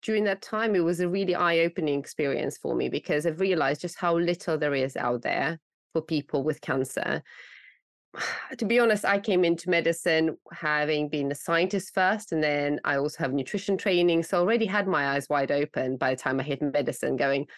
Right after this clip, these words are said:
"Why aren't we providing more information to people?" You know, I'd be called in the middle of the night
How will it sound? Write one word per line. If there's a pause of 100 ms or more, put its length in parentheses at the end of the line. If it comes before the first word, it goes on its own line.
(460)
"Why
aren't
we
providing
more
information
to
people?" (320)
You
know,
I'd
be
called
in
the
middle
of
the
night